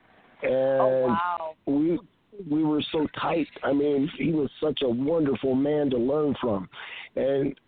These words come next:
Speaker 2: I remember he showed me, he said, "Brian, you can work when you're older, but you, you change your style." And he showed me how <laughs> he would do an arm drag from his knees. <laughs> It was great.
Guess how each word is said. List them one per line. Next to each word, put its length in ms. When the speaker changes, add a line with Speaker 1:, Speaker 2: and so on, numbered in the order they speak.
Speaker 2:
I 80
remember 720
he 120
showed 200
me, 160
he 220
said, 220
"Brian, 340
you 140
can 180
work 240
when 160
you're 180
older, 420
but 260
you, 400
you 540
change 260
your 160
style." 600
And 100
he 180
showed 240
me 220
how 300
<laughs> 280
he 120
would 120
do 140
an 80
arm 240
drag 320
from 160
his 140
knees. 380
<laughs> 60
It 120
was 160
great. 240